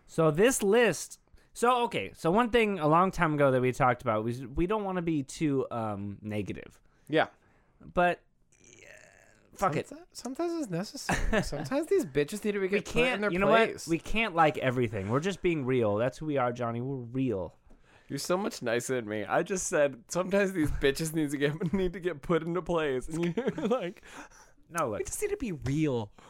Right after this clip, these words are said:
Speaker 1: We're just honest, real people.
Speaker 2: We are.
Speaker 1: We don't like all of the bands. But even
Speaker 2: In
Speaker 1: so
Speaker 2: fact, I hate many of them.
Speaker 1: <laughs> I hate many of the bands.
Speaker 2: <laughs>
Speaker 1: Actually,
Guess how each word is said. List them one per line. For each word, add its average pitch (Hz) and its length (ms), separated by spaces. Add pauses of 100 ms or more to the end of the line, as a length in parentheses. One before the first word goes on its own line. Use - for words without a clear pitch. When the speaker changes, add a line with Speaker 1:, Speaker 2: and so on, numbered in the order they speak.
(100)
Speaker 1:
We're 120 100
just 123 240
honest, 131 540 (100)
real 131 260
people. 113 460
Speaker 2:
We 196 140
are. 202 340
Speaker 1:
We - 80
don't 170 300
like 165 280
all 147 240
of 139 140
the 135 80
bands. 127 600 (400)
But 240 260 (380)
even 220 200
Speaker 2:
In 180 40
Speaker 1:
so 202 140
Speaker 2:
fact, 220 340
I 208 180
hate 190 300
many 190 320
of 113 160
them. 101 260 (100)
Speaker 1:
<laughs> - 120
I - 60
hate 160 240
many 135 340
of 95 200
the 311 120
bands. - 340 (100)
Speaker 2:
<laughs> - 80
Speaker 1:
Actually, 170 460